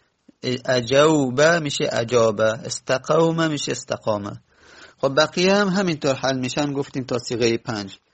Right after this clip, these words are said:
یعنی افعل، اه، افعل، افعل، افعل، افعلت، افعلتا، اه، تا باب پنجم.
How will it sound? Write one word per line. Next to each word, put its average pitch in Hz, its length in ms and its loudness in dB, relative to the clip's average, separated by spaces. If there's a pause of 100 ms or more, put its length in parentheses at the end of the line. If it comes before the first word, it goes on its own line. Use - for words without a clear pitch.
(680)
یعنی 107 440 -4 (100)
افعل، 113 520 -2
اه، 107 720 -8 (320)
افعل، 117 500 0
افعل، 120 680 0
افعل، 123 580 -2
افعلت، 131 500 -2
افعلتا، 120 840 0 (760)
اه، 117 480 -2
تا 131 220 -2
باب 127 320 0
پنجم. 107 580 -6